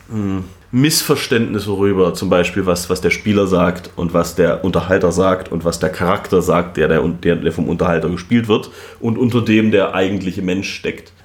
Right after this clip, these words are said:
Äh, das ist jetzt natürlich keine, keine riesige, keine Ahnung, lebensbedrohliche Gefahr und so.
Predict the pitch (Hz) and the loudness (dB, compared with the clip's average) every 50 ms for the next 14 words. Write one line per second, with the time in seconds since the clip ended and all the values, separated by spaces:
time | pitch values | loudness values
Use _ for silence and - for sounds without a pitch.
0 | _ - 98 95 95 95 101 92 90 107 - - - - 101 95 - 107 92 - | _ -2 0 2 2 2 2 0 -2 -4 -6 -6 -6 -6 -6 -4 -4 -4 -4 -4
1 | 98 90 - - - 92 90 92 87 87 - 90 87 85 82 80 78 - 85 87 | -6 -6 -8 -6 -4 -2 0 0 0 0 -2 -2 0 0 0 -2 -4 -6 -8 -6
2 | 85 92 85 90 87 85 82 85 85 - - 85 - 82 82 82 85 90 90 90 | -6 -4 0 2 2 2 2 0 -2 -4 -8 -10 -8 -6 -6 -4 -2 -2 0 0
3 | 85 - 90 - - - - 90 82 87 85 90 95 107 110 110 - - 90 87 | 0 -2 -2 -4 -6 -8 -8 -10 -8 -4 0 2 4 4 4 2 0 -2 -2 -2
4 | 87 85 - 85 87 82 82 85 87 87 92 95 101 127 160 170 - | -2 -2 -2 -2 -2 -2 -2 -2 -2 0 2 2 2 2 2 0 -4